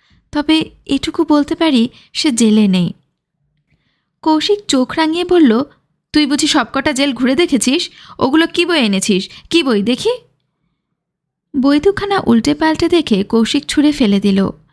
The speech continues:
মুখখানা কুঁচকে বলল, "এসব বাজে গল্পের বই, যত রাজ্যের ট্র্যাশ, তোকে কে আনতে বলেছে?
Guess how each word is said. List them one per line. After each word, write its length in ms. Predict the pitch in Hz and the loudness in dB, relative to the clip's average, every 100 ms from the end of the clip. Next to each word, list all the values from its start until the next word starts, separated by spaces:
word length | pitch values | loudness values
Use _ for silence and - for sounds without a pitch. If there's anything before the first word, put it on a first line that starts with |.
| _ _ _ | _ _ _
মুখখানা 420 | 240 226 254 226 226 | 0 0 2 2 2
কুঁচকে 400 | 240 226 - 269 | 0 -2 -2 0
বলল, 420 | 285 277 302 294 - _ _ _ | 2 4 2 0 -8 _ _ _
"এসব 340 | - - 320 214 | -4 -2 -2 0
বাজে 340 | 202 214 294 | -2 0 0
গল্পের 380 | 233 202 208 285 | 0 0 0 0
বই, 200 | 349 427 - - - | 0 -2 -4 -18 -6
যত 200 | 262 269 | -4 -2
রাজ্যের 360 | 247 247 285 294 | -2 -2 -2 -2
ট্র্যাশ, 420 | - 247 294 381 - - - | -2 -2 -2 -4 -10 -16 -6
তোকে 200 | 294 320 | -4 -2
কে 160 | 339 | 0
আনতে 240 | 370 349 277 | -2 0 0
বলেছে? 460 | 208 170 - 196 | 0 0 -2 -4